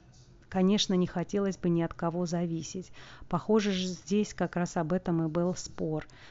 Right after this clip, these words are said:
То есть у вас наверняка была, может быть, какая-то работа устойчивая, устойчивый доход, и этот человек вас почему-то срывает географически с какого-то места и хотел бы, чтобы вы где-то были в другом месте.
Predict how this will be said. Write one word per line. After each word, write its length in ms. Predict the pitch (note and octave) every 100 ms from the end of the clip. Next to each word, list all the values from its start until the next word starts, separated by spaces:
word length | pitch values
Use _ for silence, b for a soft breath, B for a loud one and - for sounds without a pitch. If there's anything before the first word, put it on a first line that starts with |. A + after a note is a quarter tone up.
| B
То 100 | E3+
есть 200 | E3+ -
у 40 |
вас 300 | E3 F#3 G3+
наверняка 640 | G3+ F3 E3+ F3 E3+ E3+ D#3+
была, 260 | E3 D#3+
может 300 | D#3 D3+ D#3
быть, 140 | F#3+ -
какая-то 480 | F3+ F3 F#3 F3+
работа 460 | G3 F#3+ F3+ F#3 F#3
устойчивая, 920 | E3+ - F#3+ F3 - F#3 D#3+ E3+ F3+
устойчивый 720 | A#3 D3 - F#3+ G3+ - F3
доход, 560 | E3 F3 D3 - G#3 A3+ B B B
и 60 | -
этот 240 | G3 A3
человек 640 | G#3+ - F#3 F3+ F#3 G#3 E3
вас 160 | F3+
почему-то 480 | - F#3+ - F#3+ -
срывает 680 | - G3 F3+ D#3+ F#3 F#3+ D3+
географически 840 | E3 D#3+ F3+ C#3+ G3 F3+ - -
с 80 | -
какого-то 520 | - E3 F#3+ F3 F3
места 580 | E3+ G#3 B3+ - F3 G3+ B B B -
и 300 | F#3 F#3+ F#3 C#4+
хотел 440 | B3 F#3 - G#3 A3
бы, 100 | F3+
чтобы 320 | - E3+ D#3+
вы 140 | D#3+
где-то 300 | F3+ F#3+ F#3+
были 240 | F3 F3 F3+
в 100 | -
другом 420 | F#3 F3+ F3 F3
месте. 560 | D#3 D3+ - - E3